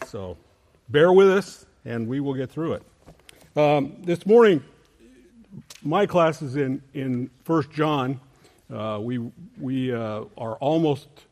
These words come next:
to the point we're gonna wind down. In fact, next week will be, probably will be our last, uh, our last lesson in First John. <clears throat> And then, uh,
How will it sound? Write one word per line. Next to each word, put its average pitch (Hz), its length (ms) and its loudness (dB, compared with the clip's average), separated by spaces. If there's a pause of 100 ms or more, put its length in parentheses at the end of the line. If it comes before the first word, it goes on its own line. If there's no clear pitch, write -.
(160)
to 139 100 -8
the 117 80 -6
point 139 240 -8
we're 123 80 -10
gonna 120 160 -6
wind 120 340 -4
down. 123 240 -4
In 107 60 -8
fact, 110 340 -10
next 117 280 -8
week 117 240 -10
will 110 120 -10
be, 107 300 -8 (640)
probably 139 320 -4
will 120 180 -8
be 120 160 -8
our 113 140 -4
last, 117 560 -6
uh, 104 240 -10 (120)
our 113 100 -14
last 120 420 -8
lesson 113 400 -8
in 98 100 -12
First 107 300 -14
John. 98 380 -12 (1080)
<clears throat> 170 80 -6 (560)
And 117 920 -6
then, 110 260 -6
uh, 98 220 -10